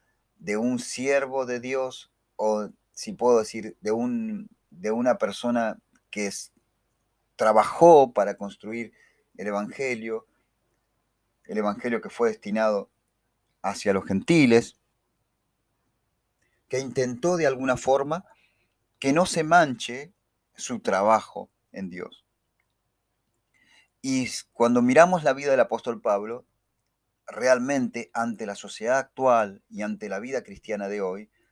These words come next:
somos impactados. Y gracias a Dios, muchas veces digo, "Gracias a Dios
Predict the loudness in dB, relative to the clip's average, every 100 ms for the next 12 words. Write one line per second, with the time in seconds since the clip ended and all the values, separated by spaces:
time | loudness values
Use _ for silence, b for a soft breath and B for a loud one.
0 | _ -10 -8 -6 -8 -8 -8 -8 -8 -8
1 | -10 _ -10 -8 -14 -18 -20 -20 _ _
2 | _ _ _ _ _ _ _ _ _ _
3 | _ _ _ _ _ -14 -2 0 2 0
4 | -2 -4 -4 -4 -4 -2 -2 -4 -10 -8
5 | -6 -6 -6 -8 -10 -10 -8 -2 0 0
6 | -2 -10 -8 -8 -8 -8 -12 -14 -20